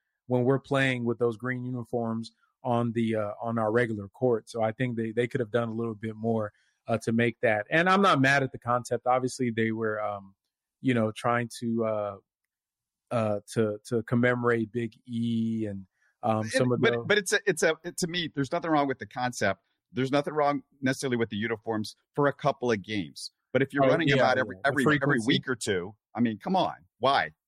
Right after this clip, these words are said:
Speaker 1: Yeah, I don't know. I, I, I think, yeah, I think it's the equivalent of, there was a season we had those, um, the ones with the Chinese letterings on there that was like that. I, I, I just never understood, stood having that and what that has to do with Houston, except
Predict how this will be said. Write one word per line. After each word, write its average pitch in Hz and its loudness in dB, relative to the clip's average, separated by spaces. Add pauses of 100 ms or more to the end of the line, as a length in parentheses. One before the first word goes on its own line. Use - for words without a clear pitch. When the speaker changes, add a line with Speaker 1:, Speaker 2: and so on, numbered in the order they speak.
(380)
Speaker 1:
Yeah, 165 6
I 165 6
don't 143 4
know. 104 -4
I, 143 4
I, 151 4
I 147 4
think, 165 2 (160)
yeah, 123 2
I 135 4
think 156 0
it's 143 2
the 139 2
equivalent 135 0
of, 120 0 (640)
there 143 4
was 156 4
a 139 2
season 135 -2
we 131 -4
had 127 2
those, 117 0
um, 104 -8 (360)
the 131 0
ones 135 2
with 131 0
the 117 -4
Chinese 123 -2
letterings 107 -2
on 104 -8
there 101 -10
that 107 -2
was 107 -4
like 110 -2
that. 95 -10
I, 104 -4 (120)
I, 110 -4 (220)
I 127 0
just 117 -4
never 120 2
understood, 110 -2 (500)
stood 143 4
having 120 4
that 120 4
and 113 -6
what 123 0
that 117 4
has 117 -2
to 117 -12
do 113 0
with 107 -4
Houston, 110 -8
except 110 -4